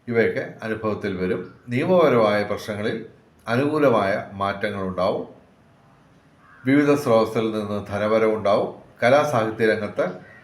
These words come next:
ഉയർച്ചയുണ്ടാവും. ഇനി ധനുരാശി, ധനുരാശി എന്ന് പറയുമ്പോൾ മൂലം, പൂരാടം, ഉത്രാടം ആദ്യ പാദം.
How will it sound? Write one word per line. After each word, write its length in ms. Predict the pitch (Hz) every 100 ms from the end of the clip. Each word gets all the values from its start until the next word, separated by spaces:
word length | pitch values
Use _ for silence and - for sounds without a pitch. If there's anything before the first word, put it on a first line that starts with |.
| - - 113
ഉയർച്ചയുണ്ടാവും. 880 | 113 110 - 107 95 92 113 - - - - - 127
ഇനി 380 | 135 175 - -
ധനുരാശി, 680 | 123 123 147 123 104 - 95 - - -
ധനുരാശി 440 | 131 143 147 123
എന്ന് 120 | 131 120
പറയുമ്പോൾ 480 | 113 117 135 - - - - 110
മൂലം, 340 | 123 147 151
പൂരാടം, 360 | 120 117 117 120
ഉത്രാടം 580 | 117 110 104 107 151 - 117
ആദ്യ 380 | 110 101 95 107
പാദം. 380 | 90 85 80